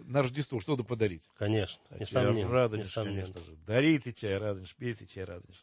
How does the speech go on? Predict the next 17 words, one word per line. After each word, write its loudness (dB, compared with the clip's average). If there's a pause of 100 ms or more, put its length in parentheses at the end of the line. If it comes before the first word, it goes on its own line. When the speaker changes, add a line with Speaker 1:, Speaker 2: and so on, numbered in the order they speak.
Speaker 2:
И 0
слушайте 0
Радио 6
Радонеж. 4
Speaker 1:
Кстати, -2 (100)
для 2
нас 2
очень -6
важно, 6
что -8
на -2
каждой 4
коробочке 2
написано: -6 (420)
«Слушайте -2
Радио 0
Радонеж». -10